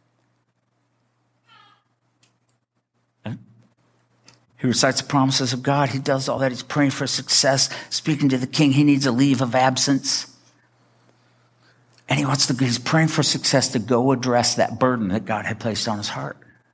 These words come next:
Number seven, weird people must acknowledge and pray,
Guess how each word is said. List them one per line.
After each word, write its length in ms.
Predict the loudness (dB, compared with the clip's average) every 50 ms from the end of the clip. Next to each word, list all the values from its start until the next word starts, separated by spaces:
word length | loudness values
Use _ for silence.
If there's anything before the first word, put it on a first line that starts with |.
| _ _ _ _ _ _ _ _ _ _ _ _ _ _ _ _ _ _ _ _ _ _ _ _ _ _ _ -2
Number 140 | 0 0
seven, 380 | 2 2 2 4 4 2 2 2
weird 240 | 2 0 0 0 -2
people 440 | -2 -4 -4 -4 -8 -10 -12 -18 -20 _ _ _ -20 -20 _ _ _ _ _ _ _ _ _ _ _ _
must 160 | -6 -4 -4
acknowledge 560 | -4 -4 0 0 2 2 4 4 2 2 2 0
and 140 | -2 -2
pray, 480 | -2 -4 -4 -4 -2 -4 -6 -6 -8 -10